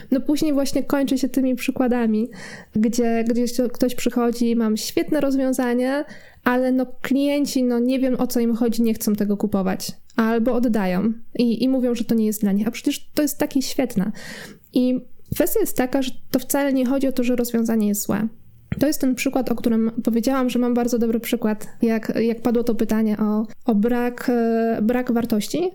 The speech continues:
e, bo to jest właśnie przykład, w którym klient przyszedł do nas z usługą, to była usługa szkoleniowa,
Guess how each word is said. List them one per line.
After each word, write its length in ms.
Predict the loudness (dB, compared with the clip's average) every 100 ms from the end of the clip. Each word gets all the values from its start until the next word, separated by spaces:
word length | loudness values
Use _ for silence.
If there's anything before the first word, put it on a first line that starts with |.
| -2
e, 160 | 0 2
bo 100 | 0
to 220 | 0 2
jest 120 | 2
właśnie 280 | 0 0 0
przykład, 280 | 0 -2 -2
w 20 |
którym 420 | -2 0 0 0
klient 400 | 0 0 0 -2
przyszedł 400 | -4 -4 0 0
do 140 | 2 2
nas 200 | 0 -2
z 120 | -4
usługą, 380 | -4 -2 0 -2 -2 -2
to 80 | 0
była 220 | 2 2
usługa 340 | 0 -2 -2 -2
szkoleniowa, 560 | 0 0 2 0 0